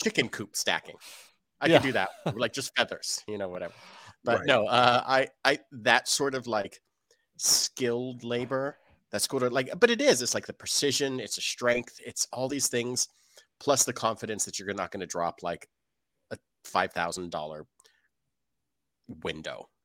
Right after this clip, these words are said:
Speaker 1: that's going
Speaker 2: Yeah.
Speaker 1: up at Neiman Marcus or whatever.
Speaker 2: Yeah. I,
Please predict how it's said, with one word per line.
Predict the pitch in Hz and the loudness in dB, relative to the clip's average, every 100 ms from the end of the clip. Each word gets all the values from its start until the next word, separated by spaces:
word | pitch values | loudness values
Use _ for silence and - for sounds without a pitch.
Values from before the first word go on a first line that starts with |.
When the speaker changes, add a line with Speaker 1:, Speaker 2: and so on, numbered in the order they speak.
| - | -10
Speaker 1:
that's | 87 - _ - | -8 -10 _ -10
going | 85 120 | -4 -2
Speaker 2:
Yeah. | 92 | -4
Speaker 1:
up | - | -8
at | - _ - | -18 _ -10
Neiman | 87 80 | -8 -8
Marcus | 76 71 - - | -10 -10 -4 -4
or | - | -4
whatever. | - - - _ _ _ _ _ _ _ - | -12 -16 -20 _ _ _ _ _ _ _ -6
Speaker 2:
Yeah. | 113 - _ _ _ _ - | -6 -6 _ _ _ _ 2
I, | 131 | 4